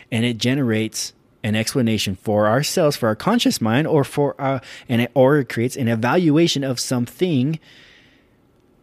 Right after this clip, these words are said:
and it sends this information to our conscious mind that it all, boom, happens, right, really quick, obviously, 'cause we aren't even aware that our brain's processing information like this.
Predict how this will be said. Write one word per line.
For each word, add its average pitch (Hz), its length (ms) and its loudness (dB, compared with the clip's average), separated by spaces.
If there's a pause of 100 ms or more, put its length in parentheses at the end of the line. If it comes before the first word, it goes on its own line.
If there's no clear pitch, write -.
(380)
and 127 440 2 (500)
it 120 80 2
sends 151 540 0
this 135 320 4
information 170 880 0
to 143 200 -2
our 135 120 -2
conscious - 640 0
mind 95 380 -6
that 113 240 -4
it - 280 -10 (160)
all, 117 200 -2
boom, 123 500 2
happens, 117 380 0
right, 117 180 2
really 98 240 -2
quick, 127 300 0
obviously, 95 500 -4
'cause 95 300 -14
we 90 160 -8
aren't 92 240 -6
even 95 200 -6
aware 98 300 -2
that 92 100 -12
our 87 80 -10
brain's 95 240 -10
processing 101 600 -6
information 107 540 0
like - 180 -12
this. 110 240 -4